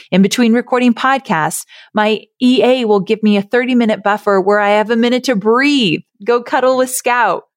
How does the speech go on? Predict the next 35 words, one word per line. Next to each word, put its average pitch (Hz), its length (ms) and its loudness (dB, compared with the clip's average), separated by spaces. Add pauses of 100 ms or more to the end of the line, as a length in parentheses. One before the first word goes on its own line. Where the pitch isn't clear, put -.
go 214 120 2
take 277 260 -4
a 339 60 2
pee, 233 400 -2
<laughs> 151 60 -14
go 247 340 -2
take 294 220 -4
a 294 80 -4
quick 269 220 -2
walk, 208 360 0 (240)
talk 254 260 -2
to 277 80 -4
Hobie, 214 440 0
whatever 190 400 2
it - 120 -4
might 170 220 -8
be. - 300 -14 (420)
Because 233 420 -4 (640)
I 254 140 -2
don't 339 140 -8
know 240 240 2
if 190 240 -6
you've 196 160 -4
ever 185 160 -2
had 175 160 -4
this 160 160 -8
experience, 160 520 -6
but - 160 -4
when 196 140 2
you 202 100 2
work 226 280 -2
from 277 140 -4
home 170 320 0 (260)
and 185 100 2
there's 180 140 -2